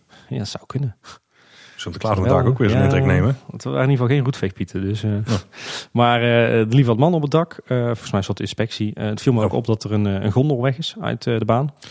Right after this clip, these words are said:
Speaker 2: Ja, dat is al een tijdje zo. Volgens mij een maand of twee, eh, geleden
Speaker 1: Oké.
Speaker 2: is mij het eerst opgevallen. Dus misschien is er gewoon iets met die gondel, maar
Speaker 1: Ja, en nou, ik denk eerlijk gezegd dat er een soort proefexemplaar is voor eventuele aanpassingen voor, eh,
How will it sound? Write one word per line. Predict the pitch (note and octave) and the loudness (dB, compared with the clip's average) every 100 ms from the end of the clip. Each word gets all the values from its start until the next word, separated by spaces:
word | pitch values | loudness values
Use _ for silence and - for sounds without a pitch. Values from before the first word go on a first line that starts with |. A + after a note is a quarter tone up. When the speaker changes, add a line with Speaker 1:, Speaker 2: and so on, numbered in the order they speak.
| - - | -20 -2
Speaker 2:
Ja, | A2 | 0
dat | A#2 | 2
is | |
al | C3+ C#3 | 2 0
een | |
tijdje | B2+ C3 G2 | 0 0 0
zo. | F#2 | 0
Volgens | F2+ F#2 - | -2 -4 -4
mij | A#2+ | -2
een | A2+ | 0
maand | C#3 C#3 | -2 -6
of | |
twee, | - C#3 C3 C3+ | -8 -4 -2 0
eh, | C3 | 0
geleden | A#2 B2 | 0 0
Speaker 1:
Oké. | C3+ | 0
Speaker 2:
is | - | 0
mij | C3 | 0
het | B2+ - | 0 -2
eerst | B2 | -4
opgevallen. | B2+ B2 A#2+ B2 D3 - | -2 0 2 2 0 -4
Dus | G#2 F#2 | -10 -10
misschien | F#2+ F#2+ G#2 | -10 -4 -2
is | |
er | F#2+ | 0
gewoon | G2 | 0
iets | F#2+ | 0
met | G2+ | -2
die | F#2+ | -2
gondel, | F2 G2 A2+ B2 | 0 0 0 -2
maar | G#2 F2 - - - _ | -4 -4 -8 -20 -20 _
Speaker 1:
Ja, | F2 F#2 | -4 -2
en | G2 | 0
nou, | F#2+ G#2 | 2 2
ik | G2 F#2+ | 0 0
denk | C3+ | 0
eerlijk | D#3 C#3+ | 0 -4
gezegd | - B2 | -2 -2
dat | A#2+ | 0
er | A2+ | 0
een | G#2+ | 0
soort | A#2 | -2
proefexemplaar | - A2+ A2 - G#2 F#2+ F2+ | -2 -4 -4 -8 -8 -8 -8
is | C3+ | -8
voor | - | -6
eventuele | G#2+ G#2+ G2+ F2 | -6 -4 -2 -2
aanpassingen | G2+ G2+ - - F#2+ F#2 | -4 -4 -6 -4 -6 -6
voor, | F2 F#2 | -6 -8
eh, | F2+ | -6